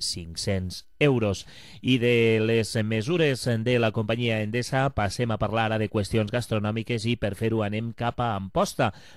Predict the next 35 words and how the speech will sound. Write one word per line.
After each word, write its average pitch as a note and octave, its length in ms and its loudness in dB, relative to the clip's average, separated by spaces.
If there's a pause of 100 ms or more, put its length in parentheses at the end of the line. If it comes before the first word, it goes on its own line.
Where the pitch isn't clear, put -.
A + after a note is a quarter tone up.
L'alcalde B2 680 -2
de G2+ 100 -4
la G2 100 -4
capital A2 320 -2
del G2+ 160 0
Montsià, A#2 380 0
Manel G#2 300 0
Ferrer, A#2 500 0
acompanyat G#2 680 -2
del G2+ 160 0
regidor G#2+ 360 0
de G2 100 -6
Comerç A#2 480 -2 (320)
de G2+ 100 -4
l'Ajuntament F#2+ 480 -2
de F#2+ 80 -2
Barcelona, G#2+ 520 -2
Raimon G2+ 440 -2
Blasi, G#2 380 0 (300)
van E3+ 160 -2
ser F#3 120 0
els C#3 160 -4
encarregats B2+ 600 -4
en G#2 100 0
el G2 140 0
dia A#2 180 2
d'ahir B2+ 340 2
de G#2 140 0
presentar G#2+ 480 -2 (100)
al F2+ 220 -4
cèntric D#3 460 -2
Mercat A#2+ 440 -2
de A2 120 2
Santa C3 360 -4
Caterina, B2 540 0